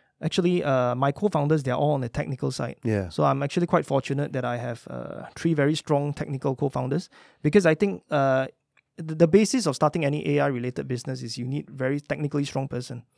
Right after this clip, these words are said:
Speaker 1: Uh, you need people who can, uh, execute on the vision.
Speaker 2: Mm.
Speaker 1: I think that's very, very important. So in fact, uh, I have very good technical co-founders, which I'm very satisfied with. So my job primarily is, uh, to sell the vision,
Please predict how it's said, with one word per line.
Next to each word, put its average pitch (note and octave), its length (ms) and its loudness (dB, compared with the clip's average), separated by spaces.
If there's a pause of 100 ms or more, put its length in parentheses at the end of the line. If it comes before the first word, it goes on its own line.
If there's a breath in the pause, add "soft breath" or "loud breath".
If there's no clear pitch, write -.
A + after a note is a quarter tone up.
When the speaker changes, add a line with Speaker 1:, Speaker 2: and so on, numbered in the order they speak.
(560 loud breath)
Speaker 1:
Uh, - 80 -4
you C3+ 160 0
need F3 140 0
people D#3 280 0
who C#3 100 -4
can, B2 340 -6
uh, - 160 -8
execute - 460 -2
on C3 100 -4
the B2 80 -4
vision. B2 380 -4 (200)
Speaker 2:
Mm. G#2+ 260 -4 (120)
Speaker 1:
I C#3+ 80 -6
think E3 140 -2
that's C#3+ 160 0
very, C3+ 160 2
very C3 160 -2
important. B2 480 -8 (340 soft breath)
So D3+ 240 2
in C3+ 100 0
fact, D#3 280 0
uh, A#2 460 -6 (280)
I D3+ 160 -2
have C#3 160 0
very D#3+ 240 6
good D#3+ 240 2
technical D3+ 380 -4
co-founders, D3 520 0
which C3+ 160 -6
I'm B2+ 80 -2
very C3+ 160 0
satisfied D3 440 2
with. E3+ 240 2 (460 soft breath)
So D#3+ 380 8
my G3+ 220 8
job G#3+ 220 6
primarily E3 580 4
is, C3 420 -4
uh, B2 380 -4 (160)
to C#3 100 -2
sell E3+ 160 6
the C#3 120 2
vision, B2+ 340 -2